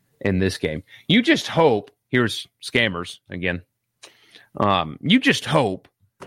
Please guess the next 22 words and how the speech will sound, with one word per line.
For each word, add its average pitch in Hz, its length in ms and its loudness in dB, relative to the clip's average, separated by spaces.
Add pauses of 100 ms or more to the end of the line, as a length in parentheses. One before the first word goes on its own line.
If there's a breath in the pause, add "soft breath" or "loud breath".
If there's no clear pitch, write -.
(420)
that 123 440 2 (100)
they 143 200 2
have, 131 220 0
like, 131 160 -2
a 120 80 -4
running 117 340 -2
clock 101 360 -4
agreement 92 560 -6
in 95 100 -6
the 85 60 -6
second - 340 -4
half. - 300 -12 (240)
Like, 101 120 0
just 113 160 0
don't 110 200 0
stop 82 240 -4
the - 60 -18
clock. - 280 -10 (1400)
J-, 110 120 -2
just 107 220 -2
line 123 240 2
up, 113 320 0